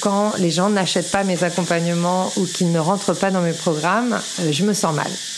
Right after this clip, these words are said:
Et ça, c'est purement le mécanisme de la dépendance émotionnelle. Quand je reçois un texto du mec, euh, que j'aime, je me sens bien. Euh,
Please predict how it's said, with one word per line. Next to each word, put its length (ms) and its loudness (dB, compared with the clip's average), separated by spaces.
Et 120 4
ça, 480 0
c'est 200 0
purement 580 0
le 140 0
mécanisme 920 0
de 200 0
la 180 0
dépendance 580 0
émotionnelle. 560 0
Quand 160 2
je 100 2
reçois 280 2
un 100 2
texto 640 0
du 260 -2
mec, 400 0
euh, 180 0
que 140 2
j'aime, 420 0
je 100 0
me 140 0
sens 180 0
bien. 460 0
Euh, 200 -2